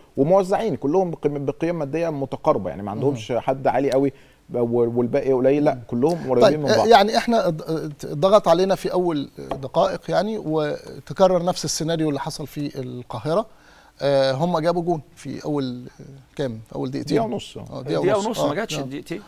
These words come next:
Speaker 2: آه، ب-، ب-،
Speaker 3: نفس
Speaker 2: بالظبط.
Speaker 3: الكلام احنا،
Speaker 2: نفس الكلام
Speaker 3: نفس
Speaker 2: اللي
Speaker 3: الكلام
Speaker 2: حصل
Speaker 3: احنا
Speaker 2: في
Speaker 3: كنا
Speaker 2: القاهرة.
Speaker 3: بنقوله.
Speaker 2: آه، في
Speaker 3: بص يا
Speaker 2: القاهرة.
Speaker 3: دكتور، كل مدير فني بيبقى موجود في المحاضرة بتاعته بيقول كلمتين.
Speaker 2: مم.
Speaker 3: جس النبض بتاع أول ربع ساعة مهم بالنسبة لي.
Speaker 2: مم.
Speaker 3: اضغط وأنا بلعب في ملعبي وسط جماهيري،
Speaker 2: مم.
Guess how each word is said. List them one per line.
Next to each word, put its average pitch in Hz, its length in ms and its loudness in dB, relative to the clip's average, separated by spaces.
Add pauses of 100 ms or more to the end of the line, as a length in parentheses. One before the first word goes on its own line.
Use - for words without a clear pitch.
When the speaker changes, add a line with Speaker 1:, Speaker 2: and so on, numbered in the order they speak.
(120)
Speaker 2:
آه، 156 180 2
ب-، 135 180 -10
ب-، - 140 -12
Speaker 3:
نفس 175 180 0
Speaker 2:
بالظبط. - 20 0
Speaker 3:
الكلام 226 280 4
احنا، 233 120 0
Speaker 2:
نفس 208 120 0
الكلام 233 240 6
Speaker 3:
نفس 240 120 2
Speaker 2:
اللي 233 60 2
Speaker 3:
الكلام 214 220 6
Speaker 2:
حصل 240 200 2
Speaker 3:
احنا 240 40 4
Speaker 2:
في 180 80 2
Speaker 3:
كنا 214 80 2
Speaker 2:
القاهرة. 208 260 10
Speaker 3:
بنقوله. 156 300 4
Speaker 2:
آه، - 40 -4
في 175 100 -6
Speaker 3:
بص 170 120 -2
يا 165 60 6
Speaker 2:
القاهرة. 165 160 4
Speaker 3:
دكتور، 131 180 -4
كل 175 240 -4
مدير 156 220 -2
فني 165 240 -4
بيبقى 135 220 -4
موجود 135 280 -4
في - 60 -10
المحاضرة 151 380 -2
بتاعته 160 300 -2
بيقول 156 160 -6
كلمتين. 131 460 -8 (120)
Speaker 2:
مم. 135 100 -6 (520)
Speaker 3:
جس 175 260 2
النبض 165 280 0
بتاع - 220 0
أول 170 180 2
ربع 170 180 0
ساعة 165 280 2
مهم 151 320 -4
بالنسبة 135 460 0
لي. 104 120 -10 (120)
Speaker 2:
مم. 139 140 -12 (420)
Speaker 3:
اضغط 196 300 2 (320)
وأنا 127 180 -6
بلعب 156 180 -2
في 156 100 -10
ملعبي 160 320 0
وسط 160 220 -8
جماهيري، 151 400 -4
Speaker 2:
مم. 262 100 -10